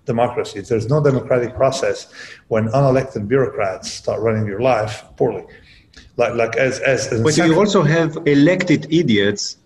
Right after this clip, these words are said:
Speaker 2: that do the
Speaker 1: That's fine,
Speaker 2: bad
Speaker 1: but
Speaker 2: thing.
Speaker 1: that's, but that's organic. The way things best work best is bottom up. Where,
Speaker 2: How do
Speaker 1: where
Speaker 2: we do that?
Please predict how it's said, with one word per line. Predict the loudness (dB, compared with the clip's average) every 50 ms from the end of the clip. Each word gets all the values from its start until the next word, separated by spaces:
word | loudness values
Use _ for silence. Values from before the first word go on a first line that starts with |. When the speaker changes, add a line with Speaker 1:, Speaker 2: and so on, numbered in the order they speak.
| _ _ -6
Speaker 2:
that | -2 0 0 0 0 0
do | -2 0
the | 0 0 2 2 2 0 0 0
Speaker 1:
That's | -2 -2 0
fine, | -2 0 2
Speaker 2:
bad | 2 0 0 -2
Speaker 1:
but | 0 0
Speaker 2:
thing. | 0 2 2
Speaker 1:
that's, | 2 0 0 -2 -8 _ -4
but | -2 0 2
that's | 2 2 2 2
organic. | 2 2 2 2 0 0 -2 -4 -10 -16 -18 -16 -16 -14 -6 -2 0
The | 2
way | 2 2 2 2 2
things | 0 0 0 0 0 0 -2 -6
best | -4 -4 -4 -4 -4 -6 -4
work | 0 0 2 0 0 -2 -2
best | -2 -2 -2 -2 -8 -12 -14 -16 -12 -8
is | -8 -8 -8 -10
bottom | -6 -2 0 2 2 2 0
up. | -2 -6 -6 -10 -20 -20 _ _ _ _ _ _ _ _ _ _ _ _ _ _ _ _ _ _ _ _ _ _
Where, | -10 -4 -2 0 2
Speaker 2:
How | 2 2
do | 4
Speaker 1:
where | 4 4
Speaker 2:
we | 4
do | 4 4 2
that? | 2 0 -2 -6 -12